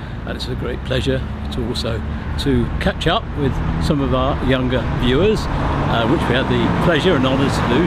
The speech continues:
today. And, uh, the occasion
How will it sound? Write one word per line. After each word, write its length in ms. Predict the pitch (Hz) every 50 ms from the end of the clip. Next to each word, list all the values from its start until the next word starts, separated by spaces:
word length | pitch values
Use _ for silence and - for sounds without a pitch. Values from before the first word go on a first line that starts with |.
| 151 - -
today. 320 | 117 120 123 139 185 220 220 - - - - - - - - - - - - - - - - - - -
And, 340 | 123 127 131 131 131 127 -
uh, 200 | 131 127 127 127 123 - - - 123 123 127 127
the 80 | 135 131 123
occasion 480 | 127 147 71 65 62 64 64 - 64